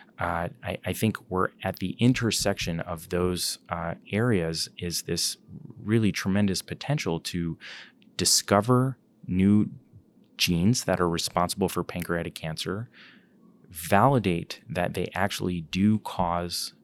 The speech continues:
pancreatic cancer, and then most importantly, understand why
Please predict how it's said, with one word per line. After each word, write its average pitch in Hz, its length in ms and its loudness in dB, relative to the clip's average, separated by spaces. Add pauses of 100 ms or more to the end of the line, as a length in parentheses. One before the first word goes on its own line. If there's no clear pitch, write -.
(260)
pancreatic 82 440 -4
cancer, 82 500 -6
and 98 200 0
then 95 240 2
most 95 320 0
importantly, 87 800 -4 (400)
understand 95 800 0
why 90 640 -2